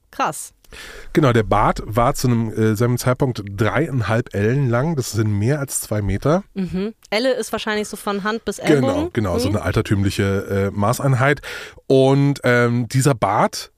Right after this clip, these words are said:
Speaker 2: den Hans Steininger hatte, Hans Steininger war im, äh, sechzehnten Jahrhundert, also, äh, hat gelebt von fünfzehnhundertacht bis fünfzehnhundertsiebenundsechzig in
Speaker 1: Mhm.
Speaker 2: Braunau. Das
Speaker 1: Mhm.
Speaker 2: liegt heute in Österreich. Da kommt ein anderer Mensch her, den man sehr gut kennt aus Braunau.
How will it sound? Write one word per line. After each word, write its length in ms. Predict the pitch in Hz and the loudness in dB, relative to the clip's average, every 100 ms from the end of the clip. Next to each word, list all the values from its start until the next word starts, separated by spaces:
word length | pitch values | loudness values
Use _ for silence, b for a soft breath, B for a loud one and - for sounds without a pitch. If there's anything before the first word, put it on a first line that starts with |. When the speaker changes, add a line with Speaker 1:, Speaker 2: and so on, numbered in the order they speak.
| - | -2
Speaker 2:
den 160 | 131 131 _ _ _ - - - | 0 0 _ _ _ -20 -20 -6
Hans 320 | 117 113 139 | -2 0 0
Steininger 400 | - 127 170 160 | 2 2 4 2
hatte, 200 | 143 - | 2 0
Hans 140 | 135 - | 0 2
Steininger 460 | 117 143 165 117 | 2 4 2 2
war 260 | 101 110 143 | 2 0 0
im, 260 | 120 120 120 | 0 0 -2
äh, 160 | 104 104 | -2 0
sechzehnten 420 | 131 135 170 151 | 0 0 -2 0
Jahrhundert, 360 | 104 104 160 190 | -2 0 0 0
also, 360 | 101 104 98 - B B B - | -2 0 0 -2 B B B -2
äh, 300 | 104 101 101 | 2 2 0
hat 160 | 113 | 0
gelebt 300 | - 110 - | 0 -2 0
von 100 | 113 | -4
fünfzehnhundertacht 960 | 107 127 - 120 110 101 92 123 170 - | 0 0 0 -2 0 0 -2 -2 -2 -4
bis 160 | - | -4
fünfzehnhundertsiebenundsechzig 1300 | - 117 - 107 98 92 95 87 147 - - 185 - | 0 -2 0 0 0 0 -2 0 -2 -2 -2 -2 -2
in 160 | - 92 | -2 -2
Speaker 1:
Mhm. 40 | |
Speaker 2:
Braunau. 540 | 104 92 104 131 175 208 | -2 0 2 4 4 2
Das 120 | - | 0
Speaker 1:
Mhm. 180 | 190 226 | -2 -2
Speaker 2:
liegt 160 | 254 - | -4 -4
heute 160 | 101 95 | -4 -4
in 80 | |
Österreich. 520 | 135 143 143 131 135 - B B B | -4 0 2 4 2 -2 B B B
Da 80 | 123 | -4
kommt 240 | - 139 | 0 0
ein 140 | 117 120 | 0 0
anderer 560 | 131 185 170 160 147 - | 4 4 4 4 2 -2
Mensch 320 | - 143 170 - | 0 2 4 4
her, 340 | 156 156 143 - - | 4 4 2 -4 0
den 300 | 123 120 117 | 2 2 0
man 260 | 117 113 107 | 0 0 0
sehr 140 | 117 | 0
gut 160 | 104 160 | 2 0
kennt 220 | - 160 | 2 2
aus 100 | 143 | 2
Braunau. 460 | - 131 131 131 | 4 4 6 4